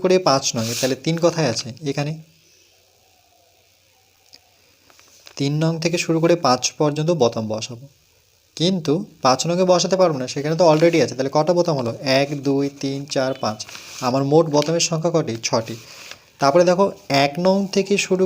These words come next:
করে তিনে বোতাম রাখলাম। এক নং থেকে শুরু করে, যেহেতু শুরু করে, তাহলে সেখানে তো বসাতেই হবে, কিন্তু যেহেতু বোতাম বসাতে গিয়ে দেখছি ছটা বোতাম হয়ে গেল, এক, দুই, তিন, চার, পাঁচ, ছয়, এখানে তো বসাতে পারবো না, তাহলে এখানে বসাবো না, এটাই।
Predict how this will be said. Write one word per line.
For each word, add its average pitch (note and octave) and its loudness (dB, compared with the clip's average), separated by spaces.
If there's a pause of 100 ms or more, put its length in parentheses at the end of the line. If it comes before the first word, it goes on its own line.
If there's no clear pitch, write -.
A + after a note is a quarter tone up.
করে F#3 4 (240)
তিনে F#3 2
বোতাম B2 2
রাখলাম। A2 -8 (360)
এক D3 0 (140)
নং F3+ 4 (200)
থেকে F#3 -2 (120)
শুরু G3 2
করে, A#2 4
যেহেতু C3 0 (120)
শুরু F#3+ 2
করে, D#3 6
তাহলে C#3 -4
সেখানে E3+ 0
তো F#3 6
বসাতেই D#3+ 2
হবে, A2+ -6 (1000)
কিন্তু C3+ -2
যেহেতু D#3 6 (100)
বোতাম E3 6
বসাতে D#3 2
গিয়ে F#3 2
দেখছি E3+ -2
ছটা E3 2
বোতাম E3+ 2
হয়ে E3+ 2
গেল, B2 0 (220)
এক, C#3 -2 (140)
দুই, C#3 0 (140)
তিন, C3+ -6 (120)
চার, C3 0 (100)
পাঁচ, C3 -4 (100)
ছয়, A2 -12 (300)
এখানে D3 -4
তো F3+ 4
বসাতে E3 2
পারবো A#2+ 0
না, A#2 -4 (300)
তাহলে A#2+ -6
এখানে C3+ -8
বসাবো D3 -2
না, C#3 -12 (1400)
এটাই। C3 -6